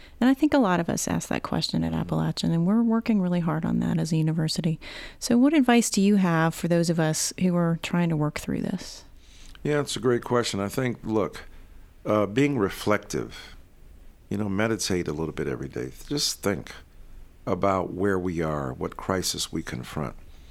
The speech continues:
Speaker 2: what problem or obstacle or impediment we need to overcome. And I think when we do that, and then from there, ask ourselves, are we doing everything we can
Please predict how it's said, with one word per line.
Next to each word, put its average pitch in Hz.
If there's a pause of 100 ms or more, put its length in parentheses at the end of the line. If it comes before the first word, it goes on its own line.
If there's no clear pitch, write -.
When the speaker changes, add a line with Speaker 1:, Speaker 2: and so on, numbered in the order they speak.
(560)
Speaker 2:
what 101
problem 92
or 80
obstacle 82
or 65
impediment 76
we 85
need 85
to -
overcome. 73 (600)
And 104
I 127
think 131
when 117
we 113
do 131
that, 101 (560)
and 98
then 139
from 107
there, 87 (520)
ask 127
ourselves, 101
are 104
we 131
doing 123
everything 107
we 101
can 90